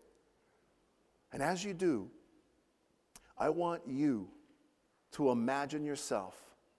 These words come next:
standing face to face with Jesus, just as Jairus did, and hearing him say to you,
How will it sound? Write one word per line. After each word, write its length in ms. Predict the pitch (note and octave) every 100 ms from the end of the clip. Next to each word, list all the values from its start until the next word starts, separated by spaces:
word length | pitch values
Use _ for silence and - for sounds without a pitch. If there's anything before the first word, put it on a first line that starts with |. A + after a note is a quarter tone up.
| _ _ _ _ _ -
standing 420 | - C#3 B2 A#2
face 360 | - C#3+ D3+
to 80 | -
face 420 | C#3+ C3 B2 A#2+
with 160 | - A#2
Jesus, 680 | - G#2+ G2+ F#2+ F#2 - -
just 340 | - D#3 - D#3+
as 140 | B2+ -
Jairus 460 | G#2+ G2+ G2 -
did, 240 | - F#2 F2 - _ _ _ _ _ _ _ _ _ _ _ _ _ _ G#2
and 100 | A2
hearing 260 | C3 B2+
him 220 | G#2+ C3+ C#3
say 300 | - B2+ A#2
to 160 | -
you, 380 | F#2 G#2+ G2 C#2+